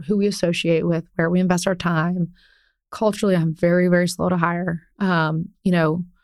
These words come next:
covid slowed me down a little bit, but, um, and I was also focusing on getting property management going and the other service lines so that we could be, truly compete as a full service and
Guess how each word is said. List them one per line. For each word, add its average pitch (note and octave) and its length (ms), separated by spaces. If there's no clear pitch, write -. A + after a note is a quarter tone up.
covid A3+ 440
slowed G3+ 280
me G3+ 100
down F3+ 200
a F3 40
little E3 220
bit, F3 320
but, E3 220
um, D#3+ 440
and F#3+ 140
I G3 80
was F3+ 180
also F#3+ 200
focusing F3+ 420
on E3+ 120
getting D#3+ 200
property E3 280
management E3 500
going D#3+ 500
and E3+ 160
the G3 100
other F#3 160
service F3 360
lines E3 300
so F#3+ 80
that F3 120
we F3+ 80
could F3 260
be, G#3 140
truly G#3 400
compete F3 600
as F3 100
a E3+ 80
full F3 300
service E3 480
and E3 320